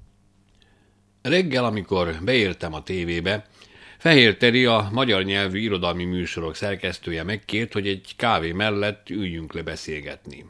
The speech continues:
Hallott arról, hogy a Magyar Informatív Szerkesztőségben dolgoztam, és a Tükör című sorozat egyik adását én készítettem.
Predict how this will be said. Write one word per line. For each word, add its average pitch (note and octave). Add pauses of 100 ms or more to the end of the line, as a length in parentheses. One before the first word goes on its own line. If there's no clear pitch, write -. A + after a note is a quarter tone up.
(580)
Hallott A#2
arról, A2
hogy G2+
a F2+
Magyar A#2+
Informatív F#2+
Szerkesztőségben F#2+
dolgoztam, G2
és A2
a G2+
Tükör F#2+
című D#2+
sorozat G2
egyik E2+
adását F2+
én F2+
készítettem. D2+